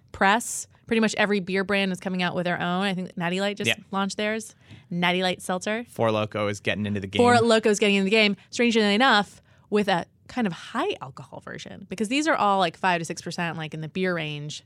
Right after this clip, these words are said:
Speaker 1: A B V.
Speaker 2: Strange knowing this category. Not strange knowing Four Loko.
Speaker 1: <laughs> Yes, I guess on brand for Four Loko,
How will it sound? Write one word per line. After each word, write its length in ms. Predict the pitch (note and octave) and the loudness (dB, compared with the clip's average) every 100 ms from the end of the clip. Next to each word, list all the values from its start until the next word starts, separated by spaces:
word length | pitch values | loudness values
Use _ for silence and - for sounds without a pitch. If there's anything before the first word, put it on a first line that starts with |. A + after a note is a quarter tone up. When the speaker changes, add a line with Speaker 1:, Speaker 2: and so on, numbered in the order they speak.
| - | -6
Speaker 1:
A 80 | F3 | -6
B 140 | D#3+ | -4
V. 360 | E3+ E3+ D3+ D3 | -2 -2 -4 -8
Speaker 2:
Strange 360 | - C#3+ D3 A#2 | -4 0 0 0
knowing 260 | C3 A2 | 0 0
this 120 | A2+ | -2
category. 540 | - C3 G#2+ G2+ F#2+ F#2+ _ _ _ | 0 0 0 -2 -2 -6 _ _ _
Not 200 | - A#2+ | -4 -4
strange 320 | - A#2 G#2+ A#2 | -2 -2 -2 -2
knowing 180 | G2+ | -4
Four 160 | F#2+ G2+ | -4 -4
Loko. 640 | F#2+ F#3 G#3 - B3+ G3 | 0 2 4 4 2 4
Speaker 1:
<laughs> 0 | |
Yes, 340 | B3+ A#3 - A#3+ | 2 2 0 0
I 60 | |
guess 220 | A3 B3 F4 F#4+ E4 - | 2 0 0 -8 -8 -4
on 380 | B3 D4 D4+ A3 | -2 0 -2 0
brand 580 | A3 A#3 A#3+ G#3 F#3 | 0 2 2 2 0
for 120 | F3+ F#3 | -4 -6
Four 260 | G3+ G3 | -2 -2
Loko, 640 | G3 A#3+ C4 F#3 E3+ E3+ | 0 0 2 2 4 2